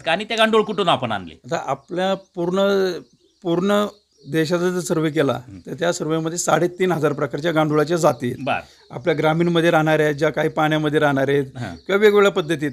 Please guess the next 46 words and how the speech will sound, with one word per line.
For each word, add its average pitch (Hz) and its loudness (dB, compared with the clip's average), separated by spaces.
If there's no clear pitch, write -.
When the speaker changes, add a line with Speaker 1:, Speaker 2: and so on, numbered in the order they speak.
Speaker 1:
हां. 113 -8
Speaker 2:
क-, 147 -2
काही 160 4
पालापाचोळा 160 0
डश-, 156 2
अ, 147 0
क-, 139 -6
हे 139 -2
Speaker 1:
खाणाऱ्या, 147 0
Speaker 2:
करतात, 143 2
Speaker 1:
हां. - -2
Speaker 2:
काही 151 4
शेण 156 0
Speaker 1:
शेण 151 0
Speaker 2:
खातात, 143 0
Speaker 1:
खातात. 147 2
Speaker 2:
काही 151 0
फक्त 143 -6
माती 160 -2
खाऊन 151 2
Speaker 1:
माती, 147 0
हां. 135 2
Speaker 2:
जगतात 143 2
Speaker 1:
हां. 95 -12
Speaker 2:
किंवा 185 0
काही 196 -4
फक्त 180 -6
पाण्यातून 196 2
फिरणारे 156 2
Speaker 1:
पाण्यात, 143 4
Speaker 2:
असतात. 127 -2
Speaker 1:
हां. 123 -10
Speaker 2:
म्हणजे 190 0
अशा 208 -2
साडेतीन 202 -2
हजार 170 0
प्रकारच्या 160 0
व्हरायटी 147 0
आहेत 117 -6
त्याच्यामध्ये. 120 -4
Speaker 1:
बरं. - -20
हां. 90 -18
Speaker 2:
तर 165 -6
त्याच्यामध्ये 190 0
आपण 233 -4
ऑस्ट्रेलियन, 202 -2